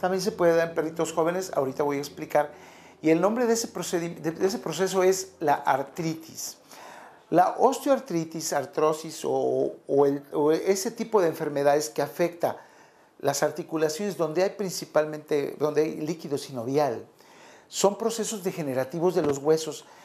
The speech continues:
que se pueden dar con el paso del tiempo, pero no necesariamente tiene que ser eso una regla.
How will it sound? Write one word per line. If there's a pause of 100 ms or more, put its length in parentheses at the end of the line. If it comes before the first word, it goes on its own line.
(140)
que
se
pueden
dar (380)
con
el
paso
del
tiempo, (560)
pero
no
necesariamente
tiene
que
ser
eso
una
regla.